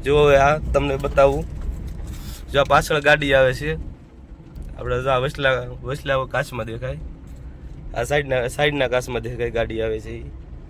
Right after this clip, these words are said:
આવી રીતે પરફેક્ટ રીતે છે ને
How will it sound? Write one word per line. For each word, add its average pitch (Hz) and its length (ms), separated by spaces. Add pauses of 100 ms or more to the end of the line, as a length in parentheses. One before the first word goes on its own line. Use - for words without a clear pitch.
(1400)
આવી 143 120
રીતે 143 200
પરફેક્ટ 151 540
રીતે 151 280
છે 160 140
ને 127 220